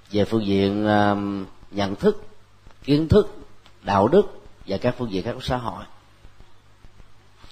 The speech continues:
Đây đó vẫn còn có một vài quốc gia muốn chứng minh, à, sự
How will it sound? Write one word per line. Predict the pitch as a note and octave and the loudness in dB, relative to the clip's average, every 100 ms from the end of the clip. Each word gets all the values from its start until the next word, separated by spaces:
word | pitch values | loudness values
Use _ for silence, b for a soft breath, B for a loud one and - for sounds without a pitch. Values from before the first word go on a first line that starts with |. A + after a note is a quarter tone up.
| b b b - | b b b 2
Đây | C#3 | 6
đó | C3+ D#3 | 8 8
vẫn | C3+ C#3+ | 6 6
còn | C#3 A#2 G#2 | 6 6 6
có | A#2 C#3 D#3+ F#3+ F#3+ | 4 6 6 6 4
một | B2+ G2+ | 2 2
vài | A2+ G#2+ G2+ | 4 4 4
quốc | D3+ D#3+ | 2 0
gia | C#3+ B2+ B2 B2+ - | 4 4 4 2 -6
muốn | C3+ D3 E3+ | -2 0 2
chứng | E3+ D3 | 0 4
minh, | C3+ B2 B2 | 4 6 4
à, | A#2+ | 4
sự | A2 G2+ G2+ | 4 2 0